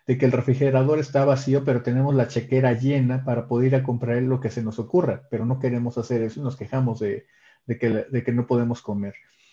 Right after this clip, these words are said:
En ese sentido, eh, yo lo llevaría hacia cuáles son la parte de los siguientes tres años.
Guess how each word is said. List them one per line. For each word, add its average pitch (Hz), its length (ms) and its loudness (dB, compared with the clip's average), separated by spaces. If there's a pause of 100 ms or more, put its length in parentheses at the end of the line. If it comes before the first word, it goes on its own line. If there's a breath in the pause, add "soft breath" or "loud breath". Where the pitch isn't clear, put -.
(300 soft breath)
En 165 60 0
ese 208 180 0
sentido, 208 420 4
eh, 139 360 2
yo 151 120 4
lo 180 120 4
llevaría 131 520 4
hacia 127 240 -2
cuáles 151 240 0
son 143 140 -4
la 135 140 0
parte 135 200 0
de 139 60 2
los 113 120 -2
siguientes 127 360 -2
tres 131 240 -2
años. 131 400 0